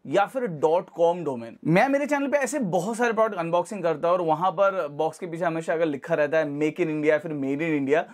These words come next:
तो मन थोड़ा खुश हो जाता है और अच्छा भी लगता है, क्योंकि हम लोग चाहते हैं हर एक चीज इंडिया में बने, इंडिया में मैन्युफैक्चर हो। वैसे ही डॉट इन डोमेन्स या फिर डॉट कॉम डोमेन्स, कौन सा डोमेन आपके लिए अच्छा होगा,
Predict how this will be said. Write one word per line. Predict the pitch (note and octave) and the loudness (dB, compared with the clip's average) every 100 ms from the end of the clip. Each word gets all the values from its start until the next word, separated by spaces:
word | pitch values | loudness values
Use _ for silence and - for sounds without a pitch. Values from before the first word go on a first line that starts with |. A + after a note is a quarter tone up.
| - _ | -20 _
तो | G3 | 0
मन | F#3+ A3+ | 2 0
थोड़ा | A#3+ A3+ A#3+ | 0 0 0
खुश | - B3+ - | -4 -6 -4
हो | D#3+ | -2
जाता | C3+ A#2+ D3 | 0 0 0
है | |
और | F3 | -2
अच्छा | E3+ - - F#3+ | -4 -6 -4 -4
भी | F3+ | -2
लगता | C#3 - - | -4 -4 -6
है, | B2+ | -4
क्योंकि | E3 F#3+ | -4 -2
हम | D#3+ D#3 | 0 0
लोग | F#3 | 0
चाहते | D#3+ D3 F3 | 0 0 0
हैं | |
हर | C#3+ | 0
एक | D3+ | -2
चीज | E3 D#3 | -4 -4
इंडिया | C3+ C#3 C#3+ | 0 0 0
में | C#3 | 0
बने, | C3 D3 | -2 0
इंडिया | C#3+ C#3 | 0 2
में | D3+ | 2
मैन्युफैक्चर | C3+ A#2+ B2 C3+ C3+ B2 | 0 -2 -2 -2 -2 -4
हो। | A#2+ - - - | -6 -12 -18 -10
वैसे | C#3 F3 F#3 B3 | 0 0 2 0
ही | A3+ E3+ - _ - - | 0 -2 -6 _ -18 -12
डॉट | C#3 F3 G#3+ B3+ | 2 4 4 0
इन | D4 | 0
डोमेन्स | C4 B3 C#4+ C#4 | 2 2 0 -2
या | A#3 | -2
फिर | A#3 | -2
डॉट | G#3 D#3+ E3 E3 | -2 0 0 -2
कॉम | A3 G3 | -4 -2
डोमेन्स, | D#3+ E3 G3 | -2 -4 -8
कौन | F3 F#3+ | -2 0
सा | A3 A#3+ | 2 0
डोमेन | G3+ G#3+ A3+ - | 0 -4 -6 -4
आपके | G3+ - A3 | -2 -2 -4
लिए | D3+ | -2
अच्छा | E3+ - F3 | -2 0 -2
होगा, | C#3+ C3 D#3 | 0 0 -2